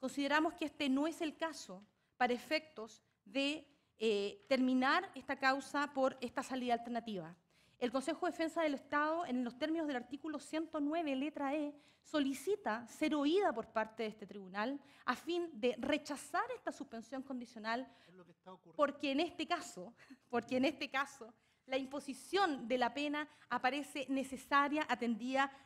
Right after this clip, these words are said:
Speaker 1: la gravedad de los hechos que está siendo investigado. Y no solamente la imposición de la pena, sino que además la realización de un juicio oral y público que dé cuenta de los acontecimientos que aquí han sucedido. Aceptar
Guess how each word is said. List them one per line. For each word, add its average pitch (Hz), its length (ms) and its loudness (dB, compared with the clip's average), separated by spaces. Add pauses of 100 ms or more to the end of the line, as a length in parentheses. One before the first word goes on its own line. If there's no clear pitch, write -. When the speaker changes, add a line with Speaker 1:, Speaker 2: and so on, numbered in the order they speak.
Speaker 1:
la 247 200 2
gravedad 240 680 2
de 254 180 0
los 247 160 2
hechos 277 240 -4
que - 60 -10
está 240 160 -16
siendo 247 240 -4
investigado. 190 600 -4 (220)
Y 285 80 -4
no 359 140 0
solamente 339 420 0
la 320 60 -2
imposición 269 440 -8
de 262 60 -12
la 220 140 -8
pena, 208 280 -6 (280)
sino 302 260 -6
que 370 80 -2
además 349 380 2
la 320 140 0
realización 320 420 -6
de 381 60 -8
un 359 80 -10
juicio - 420 -12 (100)
oral 311 320 2 (320)
y 294 120 -4
público 214 520 0
que 294 140 -2
dé 294 120 -4
cuenta 339 340 -2
de 330 60 2
los 262 120 -2
acontecimientos 254 640 -10
que 247 80 -10
aquí 226 120 -8
han 233 80 -2
sucedido. 175 520 -14 (480)
Aceptar 339 720 0